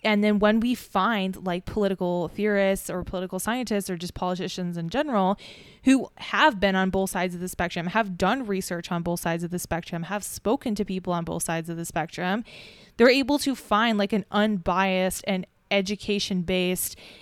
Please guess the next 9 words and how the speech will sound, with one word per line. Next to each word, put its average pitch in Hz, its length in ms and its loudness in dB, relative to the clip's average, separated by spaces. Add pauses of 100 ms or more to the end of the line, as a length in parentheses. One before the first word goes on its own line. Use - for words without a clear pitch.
and 202 140 0
healthy 202 640 -2 (400)
way 202 560 4
of, 185 580 0 (1300)
of 202 220 2
communicating 196 1200 0 (1120)
to 214 200 2
other 185 180 2
people. - 520 -4